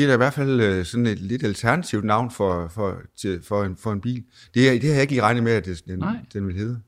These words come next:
Speaker 2: Og
Speaker 1: Ja.
Speaker 2: ved du hvad, næste bilproducent fra Kina, som også får fem stjerner, det er plug-in hybriden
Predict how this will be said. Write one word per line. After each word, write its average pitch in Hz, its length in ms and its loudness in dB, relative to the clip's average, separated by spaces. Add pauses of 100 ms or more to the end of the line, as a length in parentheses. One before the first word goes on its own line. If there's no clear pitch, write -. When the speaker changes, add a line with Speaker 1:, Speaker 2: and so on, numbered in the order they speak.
Speaker 2:
Og 151 120 2
Speaker 1:
Ja. 156 40 6
Speaker 2:
ved 185 60 6
du 180 60 6
hvad, 175 140 6
næste 190 340 4
bilproducent 185 760 -2
fra 139 140 -6
Kina, 190 320 0
som 139 200 -2
også 196 180 -2
får 147 80 -4
fem 185 200 -2
stjerner, 147 300 -2
det 190 260 -2
er 135 80 -2
plug-in 143 340 -2
hybriden 143 420 -2